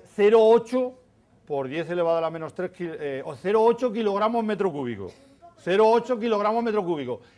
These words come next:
Y la de las tablas era aproximadamente dos, que lo hemos puesto en la primera diapositiva. O sea, un,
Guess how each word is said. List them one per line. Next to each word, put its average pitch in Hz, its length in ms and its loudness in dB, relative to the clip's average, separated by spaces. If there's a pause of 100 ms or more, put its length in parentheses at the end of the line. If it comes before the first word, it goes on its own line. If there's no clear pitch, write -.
(160)
Y 196 140 -2
la 190 140 4
de 185 80 4
las 175 180 0
tablas 220 320 0
era 233 140 2
aproximadamente 202 760 -2
dos, 185 280 0 (280)
que 135 60 -10
lo 143 80 -4
hemos 165 160 -2
puesto 196 240 -4
en 196 60 -2
la 185 100 0
primera 170 300 -2
diapositiva. 156 600 -4
O - 540 -20
sea, 120 120 -16
un, 113 120 -18